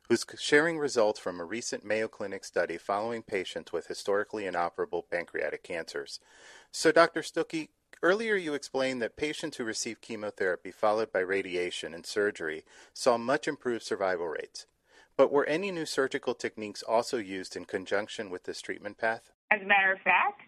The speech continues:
Speaker 2: there were some new surgical techniques used during this study. In the past,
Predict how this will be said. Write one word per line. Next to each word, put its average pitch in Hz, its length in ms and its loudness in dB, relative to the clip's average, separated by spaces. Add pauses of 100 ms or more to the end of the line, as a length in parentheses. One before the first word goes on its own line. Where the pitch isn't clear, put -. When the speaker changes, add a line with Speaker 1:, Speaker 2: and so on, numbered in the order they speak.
Speaker 2:
there 240 180 4
were 349 280 4
some 214 120 4
new 180 220 4
surgical 175 460 2 (120)
techniques 175 460 0
used 170 320 2
during 175 240 4
this - 220 0
study. 165 440 2 (280)
In 240 120 6
the 240 140 8
past, 269 340 6